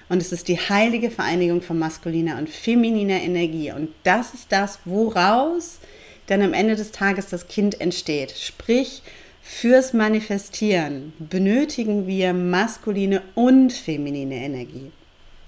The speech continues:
Und ich rede immer ganz viel über die feminine Energie, denn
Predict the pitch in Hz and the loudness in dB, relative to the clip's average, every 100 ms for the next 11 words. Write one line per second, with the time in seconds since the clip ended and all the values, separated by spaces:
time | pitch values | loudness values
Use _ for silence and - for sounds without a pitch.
0 | - - - - - 190 165 175 196 220 | -20 -20 -20 -20 -4 -2 -2 0 4 4
1 | 240 240 226 214 208 240 - 180 185 170 | 4 4 4 4 2 0 -2 0 0 0
2 | 170 - 233 269 262 262 247 240 240 214 | 0 2 4 6 6 4 2 0 0 -2
3 | 214 185 175 185 180 214 254 | -2 -4 -2 2 4 4 2